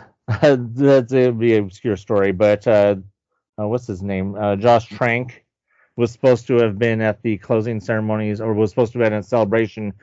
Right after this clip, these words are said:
in two thousand fifteen because of the announcement of the Boba Fett movie, but then was notoriously told not to show up because his movie had been canned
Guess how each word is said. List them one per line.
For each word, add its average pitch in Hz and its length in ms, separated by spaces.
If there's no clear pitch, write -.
in 120 80
two 117 100
thousand 107 280
fifteen 110 680
because 113 380
of 101 160
the 113 120
announcement 107 580
of 92 140
the 98 180
Boba 113 240
Fett 117 180
movie, 113 400
but 117 140
then 107 180
was 101 160
notoriously 107 1000
told 113 300
not 107 240
to 107 220
show 107 260
up 107 240
because 101 480
his 117 240
movie 104 280
had 101 160
been 95 140
canned 101 460